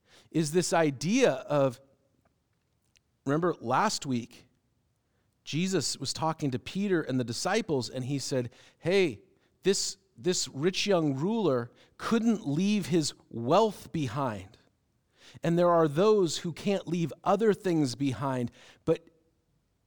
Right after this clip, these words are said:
the, those who live in the kingdom will leave this world behind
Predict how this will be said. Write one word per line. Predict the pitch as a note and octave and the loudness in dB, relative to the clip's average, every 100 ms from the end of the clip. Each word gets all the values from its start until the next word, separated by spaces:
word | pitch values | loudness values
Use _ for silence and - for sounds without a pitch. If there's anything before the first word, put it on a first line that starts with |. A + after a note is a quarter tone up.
| _ _ _ _ _ _ | _ _ _ _ _ _
the, | A2 C3 | -10 -8
those | D3 D#3 G3 G#3+ E3 | -6 0 0 0 -2
who | B2+ E3+ | -6 -4
live | D#3 F#3 | 0 2
in | F3+ | 2
the | D#3+ | 0
kingdom | - - G3+ A3+ G#3+ D3+ B2 - - _ _ _ _ _ _ | -4 -6 -2 2 2 2 -2 -6 -14 _ _ _ _ _ _
will | A#2+ C#3 C#3 | -10 -4 -2
leave | C3 D#3+ G3+ E3 | -2 -2 -4 -2
this | D#3 - | -2 -2
world | B2+ C3+ F#3 F#3 E3+ | -4 0 2 2 0
behind | C3+ C3+ - F3 F3 C#3+ A#2 | -2 -6 -4 -2 0 -2 -4